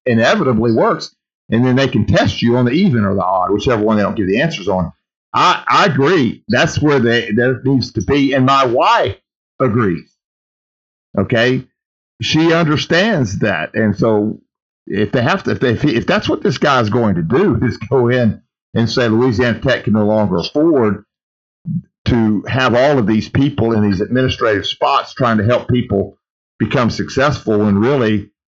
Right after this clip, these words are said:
the success should be dependent upon the professors and the students and nothing else.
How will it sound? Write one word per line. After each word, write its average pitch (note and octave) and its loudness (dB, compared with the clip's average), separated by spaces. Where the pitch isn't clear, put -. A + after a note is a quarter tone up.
the - -2
success C3 -2
should G2+ 0
be G2+ 2
dependent G#2+ 0
upon G2+ 0
the F#2 -2
professors A2 -2
and F2+ -18
the - -20
students G#2+ 0
and F#2+ 2
nothing A#2 0
else. G2+ -2